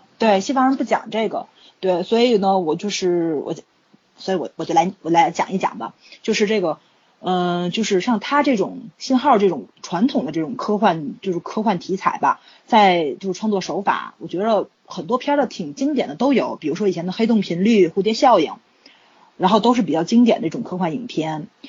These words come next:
而这个金边它特别高明的地方在呢，它就是用这个最后的这个十六集时间节点的时候，它打破了这个，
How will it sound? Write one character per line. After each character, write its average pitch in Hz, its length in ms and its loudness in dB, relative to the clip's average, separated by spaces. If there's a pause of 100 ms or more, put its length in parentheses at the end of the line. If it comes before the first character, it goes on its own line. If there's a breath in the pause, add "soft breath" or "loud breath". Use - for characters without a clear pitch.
(240 loud breath)
而 220 480 4
这 240 180 0
个 165 220 -2
金 233 260 2
边 240 220 2
它 240 80 -2
特 240 160 -4
别 208 100 0
高 254 260 2
明 208 200 2
的 160 80 -6
地 175 180 -4
方 170 220 -6
在 165 220 -2
呢， 147 140 -6
它 202 80 -4
就 208 120 -4
是 208 180 0
用 208 180 0
这 - 200 -2
个 180 160 -2
最 240 160 -2
后 262 220 2
的 165 180 0
这 170 180 -4
个 127 460 -8
十 - 160 -2
六 254 180 6
集 160 220 0
时 202 180 -2
间 247 180 6
节 214 200 4
点 - 180 0
的 151 60 -12
时 180 60 -6
候， 170 60 -6
它 226 220 -4
打 - 240 -2
破 - 240 4
了 175 140 4
这 175 160 -2
个， 131 320 -6